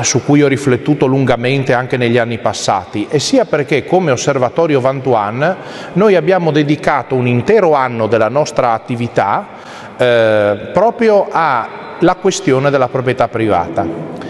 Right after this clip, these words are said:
Infatti l'anno, l'anno appena trascorso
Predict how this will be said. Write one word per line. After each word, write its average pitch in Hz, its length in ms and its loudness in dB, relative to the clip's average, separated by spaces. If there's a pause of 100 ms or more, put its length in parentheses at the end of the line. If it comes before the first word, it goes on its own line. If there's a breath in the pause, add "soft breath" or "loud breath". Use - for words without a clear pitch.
(240 loud breath)
Infatti 151 680 0
l'anno, 113 960 2 (240)
l'anno 120 300 2
appena 127 280 0
trascorso 147 880 0